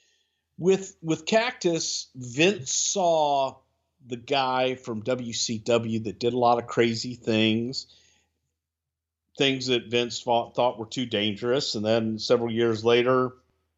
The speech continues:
agreed to let him take that bump off the cell,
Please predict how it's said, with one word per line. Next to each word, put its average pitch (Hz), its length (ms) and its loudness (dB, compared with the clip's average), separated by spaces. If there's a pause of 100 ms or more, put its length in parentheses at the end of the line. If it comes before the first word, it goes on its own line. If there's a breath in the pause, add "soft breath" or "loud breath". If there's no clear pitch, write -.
(960)
agreed 123 400 2
to 117 60 0
let 117 240 2
him 110 100 -4
take 117 240 -6
that 110 200 -6
bump 117 220 0
off 113 200 -2
the 95 60 -16
cell, 120 520 0